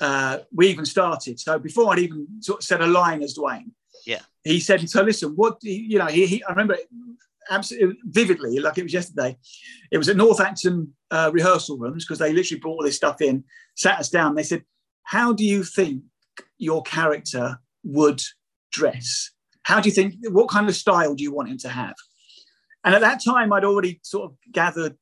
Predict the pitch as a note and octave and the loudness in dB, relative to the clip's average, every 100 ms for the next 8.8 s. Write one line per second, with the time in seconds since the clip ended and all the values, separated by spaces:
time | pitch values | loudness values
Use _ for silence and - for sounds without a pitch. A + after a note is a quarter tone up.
0 | - - D#3+ E3 F#3+ F3 C#3+ A3+ E3+ E3+ | -10 -2 0 4 4 4 -2 -14 -10 -8
1 | D3+ D#3 E3 E3 D#3+ D#3 D3+ D3+ D3+ F3 | -4 2 2 2 0 0 0 -2 -2 0
2 | E3 D3 _ _ - D3+ E3+ F#3 F#3 D#3+ | 0 -2 _ _ -2 2 4 6 4 2
3 | C#3+ C3+ D3 D3+ C#3 C3 B2 B2+ - B2+ | -2 -2 -4 -4 -4 -2 -2 -4 -2 -4
4 | A#2+ A#2+ A2+ G#2+ A2+ A2 - - G2+ F#2+ | -6 -12 -10 -10 -8 -10 -10 -16 -20 -20
5 | - - - - G#3 G#3+ F3+ G#3 G3+ G3 | -20 -20 -4 4 4 6 4 2 0 -4
6 | F3 E3 F3 E3 D3 C#3 D#3 D3 C#3 - | -4 -8 -8 -6 -6 -4 2 2 2 -6
7 | - D3 C#3+ F#3 - - D#3+ D#3+ D#3+ B2+ | -6 -4 -2 -6 -14 -6 2 4 4 2
8 | B2 A#2+ D#3 C#3 - D#3 C#3 C#3+ | -2 -2 -4 -4 -4 -4 -4 -6